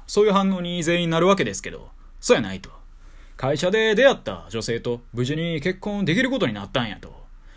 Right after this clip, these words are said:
まあちょっとね、一年、まあ付き合ってからはまあ一年も経ってない、早いような気がするけれども、運命の相手やと。めちゃくちゃいい相手が俺にも見つかったと。まあそんなことをね、彼は言っていて、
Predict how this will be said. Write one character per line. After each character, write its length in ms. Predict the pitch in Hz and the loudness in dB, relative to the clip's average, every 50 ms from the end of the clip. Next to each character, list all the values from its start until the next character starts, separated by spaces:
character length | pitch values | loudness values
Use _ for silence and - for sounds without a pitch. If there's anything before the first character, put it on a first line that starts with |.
| - - - - - | -20 -20 -16 -8 -2
ま 120 | 202 208 | 0 0
あ 40 | 202 | 2
ち 80 | 220 | 2
ょ 60 | 226 208 | 2 0
っ 80 | - | 0
と 100 | - 156 | -2 -2
ね、 260 | 156 160 143 139 139 - - | 0 0 -2 -4 -4 -8 -10
一 200 | 156 147 185 165 | -6 -2 0 0
年、 160 | 117 95 - - - | 0 0 -4 -10 -12
ま 100 | - 110 | -10 -6
あ 20 | - | -4
付 180 | - - - | -4 -2 0
き 60 | 165 | 0
合 40 | 165 | 0
っ 40 | 160 - | 0 0
て 100 | 202 190 | -2 -2
か 120 | 202 220 | 0 2
ら 60 | 226 | 2
は 80 | - - | 2 2
ま 80 | 139 120 | 2 0
あ 40 | |
一 160 | 123 127 208 196 | 0 0 0 0
年 100 | 165 127 | 0 0
も 80 | 113 | -2
経 100 | - 147 | -2 -2
っ 40 | - | -2
て 100 | - 269 | 0 0
な 120 | 240 139 | 0 0
い、 160 | 92 - - - - - - | -2 -4 -8 -16 -20 -6 0
早 160 | - 226 233 | 2 4 6
い 80 | 208 202 | 6 6
よ 120 | 220 220 | 4 4
う 20 | 202 | 2
な 100 | 202 196 | 0 -2
気 120 | 208 240 | 0 2
が 180 | 254 254 262 247 | 4 4 4 4
す 100 | - 285 | 2 0
る 100 | 247 240 | -2 -2
け 140 | - - 480 | 2 4 4
れ 140 | 494 190 | 6 4
ど 100 | 139 107 | 4 2
も、 300 | 104 104 - - - - - - - - - - | -4 -8 -12 -14 -16 -18 -18 -20 -20 -8 -2 2
運 160 | 208 220 202 | 4 4 4
命 140 | 151 117 107 | 4 2 2
の 80 | 110 | 2
相 140 | 143 160 160 | 2 2 2
手 80 | - 95 | 0 -4
や 80 | 82 - | -6 -8
と。 200 | - - - - - - - - | -14 -18 -18 -20 -20 -20 -12 -8
め 120 | - 170 | -2 2
ち 40 | 190 | 2
ゃ 60 | 240 | 2
く 60 | - - | 2 2
ち 80 | 240 | 0
ゃ 40 | 226 | 2
い 140 | 226 240 247 | 2 6 8
い 20 | |
相 160 | 269 269 240 | 8 8 8
手 80 | - 117 | 6 2
が 260 | 92 95 92 - - - | -6 -10 -14 -12 -4 0
俺 160 | 120 147 165 | 2 2 2
に 60 | 202 | 2
も 60 | 190 170 | 2 0
見 120 | 160 151 | -2 -2
つ 80 | 139 - | -2 -2
か 80 | 226 | -2
っ 60 | - | 0
た 100 | - 123 | 0 -2
と。 180 | 95 87 85 - - - - - - - | -4 -6 -10 -14 -18 -20 -20 -18 -8 -2
ま 40 | 143 | 0
あ 20 | |
そ 120 | 143 220 247 | 2 4 4
ん 60 | 269 | 6
な 100 | 311 302 | 4 4
こ 80 | 294 | 4
と 100 | 220 143 | 2 0
を 60 | 107 95 | -2 -4
ね、 240 | 95 85 82 - - | -6 -12 -14 -4 2
彼 200 | - 139 131 123 | 4 4 4 4
は 220 | 104 87 82 - - | 0 -4 -8 -10 -10
言 80 | 107 107 | -10 -6
っ 20 | |
て 140 | - - 107 | -4 -4 -4
い 60 | 98 | -4
て、 160 | 92 82 - | -6 -10 -14